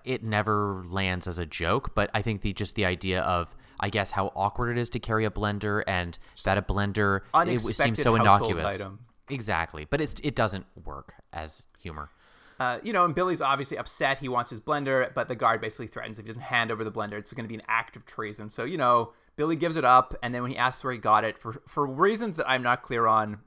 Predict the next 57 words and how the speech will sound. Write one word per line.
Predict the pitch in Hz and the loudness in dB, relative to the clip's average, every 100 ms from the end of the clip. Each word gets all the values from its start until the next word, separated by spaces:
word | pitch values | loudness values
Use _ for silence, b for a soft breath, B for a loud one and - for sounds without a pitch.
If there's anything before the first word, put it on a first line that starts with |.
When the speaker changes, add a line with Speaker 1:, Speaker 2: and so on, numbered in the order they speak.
| 117 - | -8 0
Speaker 2:
Billy | 139 147 | 2 4
just | 135 113 | 0 0
lies | 113 117 117 | 4 4 4
and | 117 | -2
says | 101 113 107 | -6 -6 -4
it's | 107 | -6
just | 120 - | -8 -6
a | 107 | -4
blender | 110 107 104 | -4 -4 -6
that's | 101 | -8
been | 107 | -10
in | 101 | -8
the | 95 | -8
office | - - | -10 -14
for | - | -16
years. | - - - | -16 -14 -8
Like, | 117 | -4
that's | 113 123 | 0 0
sort | - 117 | 0 -2
of | 101 98 _ _ _ | -2 -8 _ _ _
what | 127 117 | -2 0
he | 98 | 0
says. | - - - | -8 -12 0
I'm | 151 151 135 | 2 4 4
unclear | 160 143 151 | 0 2 0
as | 123 | 0
to | - | -2
why | 107 110 | 0 2
he | 113 | 2
bothered | 101 113 107 | 0 -2 -2
lying, | 113 110 110 | 0 0 0
but | 107 104 | -6 -10
he | |
does. | 98 - 98 _ _ _ _ _ _ _ - | -10 -14 -16 _ _ _ _ _ _ _ -8
And | 139 | -2
what | 180 | -2
we | 214 | -2
see | 196 - 151 143 139 139 131 _ _ _ - 120 | -6 -4 -2 0 -2 -4 -8 _ _ _ -18 -6
in | 131 | -4
the | 127 127 - | -2 -4 -8
following | - 156 147 139 | 0 6 6 6
scenes, | 127 - 120 110 | -2 -8 -8 -8
the | 123 | -6
exposition | 131 - 123 127 123 | -8 -6 -4 -4 -6
that | 117 | -8
comes | 110 104 | -8 -6
forward | 113 110 | -6 -4
is | 107 | -6
Jasper, | 101 131 127 - 131 | -2 0 0 0 -2
the | 113 | -2
security | 110 - - 139 135 | -6 -12 -6 -4 -2
watchdog | 113 110 - 107 107 | 0 -2 0 -2 -2
who's | 117 113 | -6 -10
there, | 107 107 104 b - | -6 -6 -6 b -6
sort | 139 | -4
of | 120 | -4
tells | - 131 131 120 | 2 2 2 -4